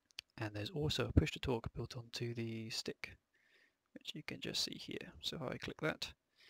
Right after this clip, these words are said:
I'll now see we're transmitting. And that works in the Copilot seat as well.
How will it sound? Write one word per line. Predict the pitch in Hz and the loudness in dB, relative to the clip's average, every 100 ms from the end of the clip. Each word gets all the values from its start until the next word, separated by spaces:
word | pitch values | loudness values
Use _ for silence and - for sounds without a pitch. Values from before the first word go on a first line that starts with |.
| - - - _ _ - | -20 -20 -20 _ _ -16
I'll | - 110 | -8 -4
now | |
see | - 117 | -2 -2
we're | 110 | -2
transmitting. | - 113 - - - - - - - _ _ _ _ _ _ _ _ _ _ _ _ _ _ _ - | -4 -4 -6 -6 -8 -10 -20 -20 -20 _ _ _ _ _ _ _ _ _ _ _ _ _ _ _ -8
And | 113 | -4
that | 107 | 0
works | 117 - - - | 0 0 -4 -6
in | - - | -12 -10
the | - - | -8 -6
Copilot | - - - - | -2 -2 -2 -4
seat | - - | -6 -6
as | - | -10
well. | - - | -8 -10